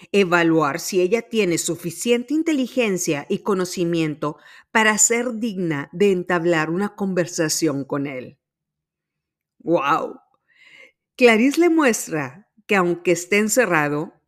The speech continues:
él es el que tiene el control. Y se sienten en confianza empezando la plática,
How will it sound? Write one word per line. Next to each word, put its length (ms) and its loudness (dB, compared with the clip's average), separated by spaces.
él 160 2
es 160 -2
el 180 -4
que 120 -4
tiene 720 -4
el 240 -2
control. 680 -8
Y 80 -4
se 180 -2
sienten 480 -2
en 120 0
confianza 960 -2
empezando 640 0
la 180 2
plática, 680 -6